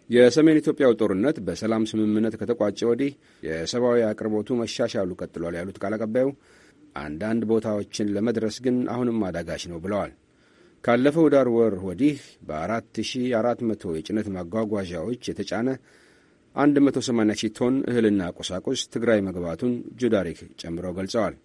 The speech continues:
ስምንት ነጥብ አምስት ሚሊዮን የሚሆኑና በአፋር፣ ትግራይና አማራ ክልሎች የሚገኙ ሰዎች የምግብ እርዳታ እንደሚያስፈልጋቸው ተለይተዋል ሲሉ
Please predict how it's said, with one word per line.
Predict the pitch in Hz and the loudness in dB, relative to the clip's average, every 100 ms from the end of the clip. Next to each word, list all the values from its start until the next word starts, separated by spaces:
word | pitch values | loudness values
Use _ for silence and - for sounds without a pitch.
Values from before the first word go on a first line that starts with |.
| _ _ _ - _ _ | _ _ _ -20 _ _
ስምንት | - 123 123 160 151 | -2 2 6 6 4
ነጥብ | 143 135 | 2 4
አምስት | 120 117 123 110 | 4 2 0 0
ሚሊዮን | 127 123 104 | 2 4 2
የሚሆኑና | 92 85 87 90 104 139 143 120 | 2 -4 -6 -4 -4 -4 -6 -10
በአፋር፣ | 69 65 87 - 123 139 135 | -8 -8 -8 -6 -6 -6 -12
ትግራይና | - - 104 107 101 92 | -14 -6 -4 -2 -4 -4
አማራ | 90 107 104 | -6 -4 -6
ክልሎች | 104 107 98 - | -4 -4 -4 -6
የሚገኙ | 95 123 107 120 131 | -4 -4 -2 -2 -2
ሰዎች | 123 131 139 - - _ _ _ _ | -2 -2 -2 -4 -16 _ _ _ _
የምግብ | 139 143 156 165 | 4 6 6 2
እርዳታ | 147 117 107 95 | 2 2 2 0
እንደሚያስፈልጋቸው | 87 87 87 - 90 87 92 90 120 | -6 -6 -8 -10 -10 -8 -8 -4 -4
ተለይተዋል | 113 117 107 92 - 76 76 | -2 0 0 -2 -8 -10 -8
ሲሉ | 101 | -4